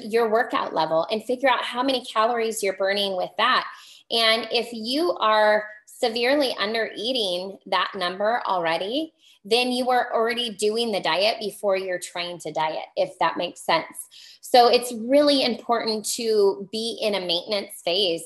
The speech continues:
and prepare your metabolism for a calorie deficit, which is a fat loss diet phase, in order to have success and really see the results and really not wreak havoc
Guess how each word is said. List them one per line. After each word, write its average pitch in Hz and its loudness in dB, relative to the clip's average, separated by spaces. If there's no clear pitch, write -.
and 202 -2
prepare 220 0
your 196 2
metabolism 190 0
for 185 2
a 196 0
calorie 185 -2
deficit, 165 -2
which 180 0
is 180 4
a 170 2
fat 170 4
loss 165 4
diet 170 2
phase, 180 2
in 226 2
order 220 2
to 214 -6
have 190 -2
success 180 2
and 208 0
really 202 2
see 233 -4
the 214 4
results 202 2
and 220 0
really 247 0
not 202 0
wreak 220 2
havoc 196 0